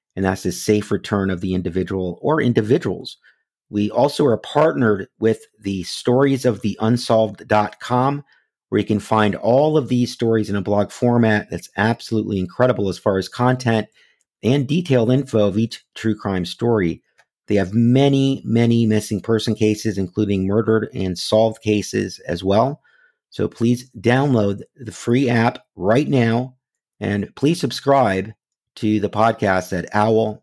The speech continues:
dash once was lost dot com or wherever you get your podcasts from. So let's get into today, uh, today's episode. It's on the disappearance of Michael McLean.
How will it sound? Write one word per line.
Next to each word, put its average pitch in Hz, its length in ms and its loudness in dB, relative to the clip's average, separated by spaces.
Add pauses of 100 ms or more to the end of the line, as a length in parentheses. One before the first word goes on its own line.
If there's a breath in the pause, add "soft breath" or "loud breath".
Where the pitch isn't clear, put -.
(160)
dash 95 400 -2
once 104 240 -2
was 101 220 -4
lost 95 300 -2
dot 90 240 -4
com 110 420 0 (380 soft breath)
or 131 500 2 (120)
wherever 104 380 0
you 95 140 -2
get 98 180 -2
your 90 140 -4
podcasts 101 640 -2
from. 82 340 -6 (460 soft breath)
So - 160 -4
let's 131 160 2
get - 140 0
into 135 320 -2
today, 120 320 0
uh, 101 220 -2
today's 117 360 2
episode. 113 560 0
It's 92 300 -8
on 101 140 -2
the 95 60 -2
disappearance 107 800 -2 (880 soft breath)
of 98 380 0
Michael 101 400 0
McLean. 120 560 0